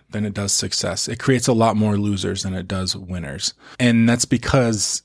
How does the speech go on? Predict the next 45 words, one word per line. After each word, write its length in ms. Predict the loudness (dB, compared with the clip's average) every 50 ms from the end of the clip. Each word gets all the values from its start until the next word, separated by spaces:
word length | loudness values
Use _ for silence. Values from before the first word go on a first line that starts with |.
| _ _
it 160 | -4 -2 0
doesn't 360 | 2 2 4 4 2 0 0 -4
really 300 | -4 0 2 4 4 4
have 280 | 2 2 0 0 0 0
a 80 | 0 0
mechanism 600 | 0 -2 -2 -4 -4 -4 -4 -4 -6 -8 -8 -8
to 120 | -8 -8
help 380 | -8 -4 -4 -4 -4 -6 _ _
people 260 | -8 -6 -6 -6 -6
become 480 | -6 -6 -8 -8 -6 -2 0 0 2 2
more 240 | 2 2 2 2 2
mentally 480 | 0 0 -2 -4 -6 -8 -10 -12 -12
tough. 440 | -12 -10 -10 -10 -12 -12 -16 -20 -20 _ _ _ _ _
What 80 | 2
do 80 | 4 4
I 60 | 6
mean 180 | 4 4 2 2
by 140 | 0 -4 -6
that? 220 | -6 -8 -10 -10 _ -20 -20 _ _ _ -4 2
Well, 220 | 4 4 4 4 2
if 160 | 0 2 4
I 140 | 4 4 2
tell 280 | 2 2 2 4 4
you, 320 | 2 0 -2 -4 -6 -8 -10 _ _ _ _ -2
"Okay, 420 | 0 2 2 2 2 2 0 -2 -2
you 180 | 0 2 4
need 160 | 4 4 2 2
to 140 | 0 0
walk 320 | 2 2 2 0 2 0 -2
across 400 | -2 0 0 0 2 2 0 0
this 240 | -2 -2 -2 -4 -4
desert 640 | _ -2 0 0 0 -2 -4 -6 -6 -8 -12 -14 _ _ _ _ -2
and 440 | 0 2 2 2 2 2 2 2 2
not 220 | 4 2 2 2
drink 240 | 2 2 2 2 2
any 180 | 2 0 0 0
water, 500 | 0 0 0 0 0 0 -2 -4 -6 -10 -20 _ _ _ _ -2
and 200 | 0 2 2 2
this 120 | 2 2
is 100 | 2 2
gonna 140 | 2 2 2
make 220 | 2 0 0 -2
you 60 | -2 -2
mentally 420 | -2 -2 -4 -4 -4 -4 -6 -6
tough." 420 | -8 -8 -10 -10 -10 -14 -20 -20